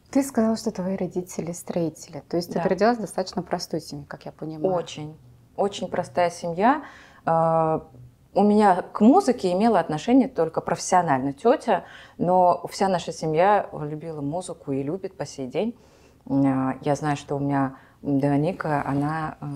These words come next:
Speaker 2: хорошо танцевала и пела. А Двоетыка у меня — это дедушка, он хорошо танцевал. То есть все любили музыку. Прабабушка у меня даже, по-моему, в каком-то, э, театре в деревне, там, самодеятельности. Она
Speaker 1: Дом
Speaker 2: что-то там
Speaker 1: культуры.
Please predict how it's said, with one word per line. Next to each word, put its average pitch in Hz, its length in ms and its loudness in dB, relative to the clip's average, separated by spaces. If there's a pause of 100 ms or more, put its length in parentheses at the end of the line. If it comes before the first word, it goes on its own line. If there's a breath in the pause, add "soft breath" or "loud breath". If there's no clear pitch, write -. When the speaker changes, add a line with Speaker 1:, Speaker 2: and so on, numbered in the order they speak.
(100)
Speaker 2:
хорошо 147 320 -10
танцевала 151 600 -6
и - 140 -14
пела. 135 480 -6 (380 loud breath)
А 131 240 -4
Двоетыка 135 480 -4
у 160 60 -6
меня — 135 340 -4
это 127 420 -10
дедушка, - 680 -10
он 147 80 -6
хорошо 151 320 -6
танцевал. 139 680 -2 (280 loud breath)
То - 80 0
есть 214 100 -8
все - 220 4
любили 202 320 4
музыку. 220 540 4
Прабабушка 185 560 2
у - 20 -8
меня 160 160 -6
даже, 151 180 -6
по-моему, 151 300 -4
в 143 40 -16
каком-то, 139 680 -6 (140)
э, 135 480 -8 (480 soft breath)
театре 151 420 2
в 135 100 -8
деревне, 208 540 2
там, 170 320 -4
самодеятельности. 165 880 -2
Она 143 80 -8
Speaker 1:
Дом 240 220 2
Speaker 2:
что-то - 80 -2
там 269 100 4
Speaker 1:
культуры. 165 520 0